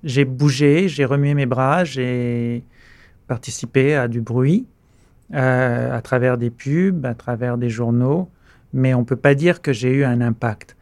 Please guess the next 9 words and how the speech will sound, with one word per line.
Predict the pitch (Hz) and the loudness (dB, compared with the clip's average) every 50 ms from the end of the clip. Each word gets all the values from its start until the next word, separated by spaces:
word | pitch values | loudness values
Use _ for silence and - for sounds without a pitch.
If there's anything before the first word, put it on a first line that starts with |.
| - - - _ _ _ _ _ 269 202 | -20 -20 -20 _ _ _ _ _ -14 -6
Là, | 147 135 139 151 170 190 196 | 0 2 4 4 6 4 4
j'ai | 165 147 151 | 2 2 0
l'impression | 139 139 127 - 147 135 - - - 151 151 156 170 180 | 0 0 0 0 0 -2 -2 -2 0 2 2 4 2 2
que, | 170 - - 147 143 143 143 147 151 156 170 - - _ _ _ _ _ - | 0 -2 0 2 2 4 4 4 2 2 -2 -4 -10 _ _ _ _ _ -6
euh, | 139 131 131 131 139 131 127 127 135 143 | -4 -4 -2 -4 -4 -4 -6 -6 -8 -8
j'ai | 131 - 131 | -6 -4 -4
fait | 123 - 143 | -2 0 0
quelque | 139 - 131 117 127 | 0 0 -2 -2 -4
chose | 117 - - - - - - | -8 -8 -10 -14 -14 -16 -20